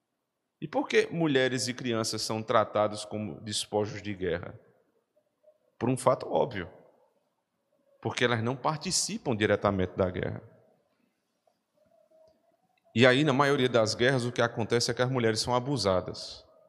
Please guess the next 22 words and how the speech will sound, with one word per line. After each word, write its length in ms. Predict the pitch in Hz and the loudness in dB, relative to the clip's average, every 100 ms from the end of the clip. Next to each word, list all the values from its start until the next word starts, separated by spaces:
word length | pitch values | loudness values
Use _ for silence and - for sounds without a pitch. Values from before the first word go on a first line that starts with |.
| _ _ _ _ _ _ _ _ _ _ _ _ | _ _ _ _ _ _ _ _ _ _ _ _
As 200 | - 101 | 0 2
mulheres, 540 | 120 107 104 120 110 - | 2 0 2 2 0 -4
quando 340 | - 107 107 | -4 -2 -2
um, 600 | 107 76 110 104 98 64 | -4 -4 -4 -4 -6 -8
um 40 | 101 | -2
determinado 640 | 101 - 104 104 104 101 | 0 0 -2 -2 -4 -4
povo 480 | - 104 117 104 101 | -6 -2 -2 -2 -6
invade 500 | 101 101 104 98 90 - - _ | 0 2 2 0 -8 -12 -20 _
outra 380 | 98 113 135 117 | 2 2 4 2
nação, 640 | 104 98 - 117 147 113 - - _ _ _ _ _ | 2 -2 -2 -2 -4 -6 -12 -20 _ _ _ _ _
as 160 | 101 113 | 2 2
mulheres 520 | 139 117 113 107 - | 2 2 2 0 -4
que 120 | - | -4
não 180 | 104 139 | -2 -2
estão 260 | 160 151 | -2 -4
na 120 | 160 131 | -2 0
guerra, 300 | 104 113 107 | 0 0 0
não 80 | |
estão 220 | 120 - 139 | -2 2 2
armadas 520 | 123 107 117 131 127 | 2 4 2 2 -2
para 220 | 139 120 | 2 2
isso, 260 | 104 - | 2 -4